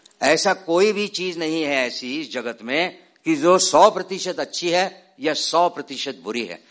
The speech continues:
उसमें अच्छा और बुरा का मिश्रण हो गया है, कुछ अच्छा, कुछ बुरा, कुछ फायदे वाला, कुछ फायदा नहीं देता, ऐसा। उसमें से जो फायदे वाला है, उसको लेकर के चलना है।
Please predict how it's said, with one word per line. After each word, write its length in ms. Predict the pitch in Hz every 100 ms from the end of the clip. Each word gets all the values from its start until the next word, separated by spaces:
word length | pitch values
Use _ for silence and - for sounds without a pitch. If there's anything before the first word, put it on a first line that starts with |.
| _ -
उसमें 320 | 156 170 185
अच्छा 500 | 151 147 - - 202
और 220 | - 143
बुरा 300 | 107 107 147 110 - _ -
का 80 | 151
मिश्रण 440 | 120 - 147 139
हो 200 | 101 95
गया 220 | 90 87
है, 200 | 76 - _ _ _
कुछ 160 | 202 196
अच्छा, 300 | 156 - 180
कुछ 340 | 165 - 151
बुरा, 320 | 120 101 95 - - _ _ _ _ -
कुछ 180 | 185
फायदे 320 | - 135 147 175
वाला, 280 | 165 170
कुछ 300 | 175 170 160 -
फायदा 280 | 127 123 135
नहीं 240 | 123 107
देता, 440 | 110 98 104 90 -
ऐसा। 380 | 110 - 87 - _ _ _ _
उसमें 300 | 190 175 214
से 160 | 208 208
जो 220 | 175 190 -
फायदे 260 | 147 196
वाला 300 | 202 156 147
है, 180 | 123 143
उसको 300 | - 135 -
लेकर 300 | 123 110 113
के 200 | - 117
चलना 400 | - 82 76 107
है। 200 | 80 71